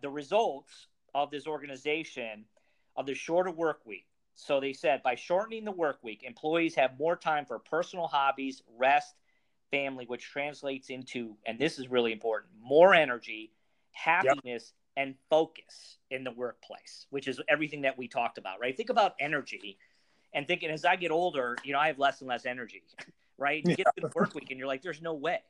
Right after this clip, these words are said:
Speaker 1: So how much do you think this happens to most people that have all these things going on, especially if you have small children?
Speaker 2: Yep.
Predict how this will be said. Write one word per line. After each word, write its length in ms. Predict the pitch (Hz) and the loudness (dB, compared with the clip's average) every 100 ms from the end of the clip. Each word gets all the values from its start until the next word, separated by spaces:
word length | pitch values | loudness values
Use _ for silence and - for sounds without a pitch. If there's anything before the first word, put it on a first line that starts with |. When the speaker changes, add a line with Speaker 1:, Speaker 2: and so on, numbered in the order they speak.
| _ _ _ _ _ _ - | _ _ _ _ _ _ -6
Speaker 1:
So 160 | 156 | -2
how 120 | 160 | 0
much 240 | 202 208 - | 0 -4 -8
do 60 | 185 | -14
you 100 | 165 | -12
think 200 | 180 165 | -12 -10
this 120 | 151 | -2
happens 380 | 156 160 147 - | 0 0 -4 -8
to 80 | 139 | -4
most 280 | 139 143 | -4 -4
people 300 | - 123 127 | -8 -6 -4
that 160 | 117 117 | 0 2
have 180 | 131 127 | 2 0
all 140 | 135 | -2
these 180 | 135 127 | -4 -6
things 240 | 147 131 | -8 -8
going 300 | - 123 120 | 0 0 4
on, 240 | 127 139 98 95 | 4 4 2 -4
especially 460 | - 156 147 151 | 0 2 2 0
if 100 | 127 | -4
you 100 | 131 127 | 0 -2
have 100 | 110 | -2
small 260 | 131 120 | -6 -6
children? 680 | - 202 226 135 120 117 120 - _ _ _ | -4 -2 -2 0 -2 -2 -6 -14 _ _ _
Speaker 2:
Yep. 260 | 92 127 139 | 2 4 2